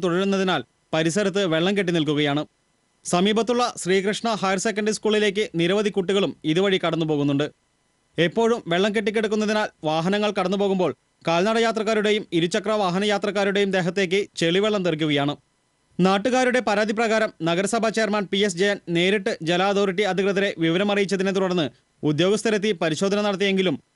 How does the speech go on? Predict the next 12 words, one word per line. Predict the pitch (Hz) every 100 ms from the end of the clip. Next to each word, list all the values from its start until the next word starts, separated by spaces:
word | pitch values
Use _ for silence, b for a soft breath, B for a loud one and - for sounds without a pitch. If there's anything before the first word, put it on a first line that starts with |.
| -
വെള്ളം | 151 170 208
വരുന്ന | 226 214 220
മാൻഹോൾ | 202 202 190 202 - 175
തങ്ങളുടേതല്ലെന്ന് | 170 185 202 208 185 190 214
പറഞ്ഞ് | 208 202 196 156
തിരിച്ചുപോയി. | 160 165 160 135 - _ _ _ _ 170
പൊതുമരാമത്ത് | 180 233 247 240 247
വകുപ്പാണ് | 247 240 233 233 208
ഈ | 214 202
കുഴി | 233
നികത്തേണ്ടത് | 190 175 190 208 220 214 226
എന്നായിരുന്നു | 214 208 202